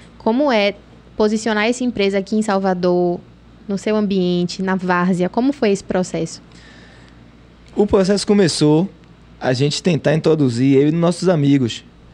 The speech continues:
Speaker 2: as pessoas, porque geralmente tem um dito popular que fala que os amigos geralmente não te ajudam a vender, e você, geralmente seus clientes viram seus amigos, mas seus amigos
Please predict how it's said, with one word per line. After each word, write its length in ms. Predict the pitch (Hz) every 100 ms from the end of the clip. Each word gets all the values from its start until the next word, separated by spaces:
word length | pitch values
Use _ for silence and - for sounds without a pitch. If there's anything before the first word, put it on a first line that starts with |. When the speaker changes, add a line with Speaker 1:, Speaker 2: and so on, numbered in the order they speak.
| - -
Speaker 2:
as 160 | 117 -
pessoas, 320 | 127 113 127
porque 440 | - 143 139 135 120
geralmente 1160 | 135 143 131 139 - 143 131 120 113 104 95 - -
tem 100 | 127
um 80 |
dito 240 | 117 123 -
popular 400 | 127 117 117 123
que 80 | -
fala 280 | 113 117 113
que 160 | -
os 140 | 131 131
amigos 640 | 127 143 170 175 185 - - - - -
geralmente 600 | 110 127 135 123 131 - 143
não 200 | 175 170
te 160 | -
ajudam 540 | 127 107 127 123 98 - -
a 100 | 110
vender, 340 | 107 98 104
e 40 | 117
você, 520 | 123 117 135 147 - - - - - - -
geralmente 400 | - 139 135 139
seus 280 | - 196 208
clientes 500 | - 135 139 156 135
viram 240 | 139 160 147
seus 240 | 143 135
amigos, 380 | 113 117 127 131
mas 160 | 123
seus 220 | - 160 160
amigos 500 | 131 131 147 156